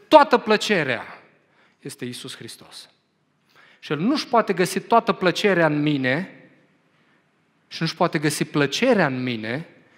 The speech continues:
decât în Hristos, decât în această nouă identitate, decât când sunt îmbrăcat cu haina Lui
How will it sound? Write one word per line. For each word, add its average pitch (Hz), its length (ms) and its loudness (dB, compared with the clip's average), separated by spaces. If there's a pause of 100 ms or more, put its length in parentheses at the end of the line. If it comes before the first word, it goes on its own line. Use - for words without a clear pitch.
(500)
decât - 460 -4 (120)
în 196 240 2
Hristos, 117 560 -10
decât 120 260 -8
în 143 120 -2
această 143 380 -4
nouă 151 240 0
identitate, 135 580 -2
decât 131 240 -6
când 139 160 -6
sunt 135 200 -8
îmbrăcat 127 460 -2
cu 143 180 -6
haina 127 320 0
Lui 120 300 -6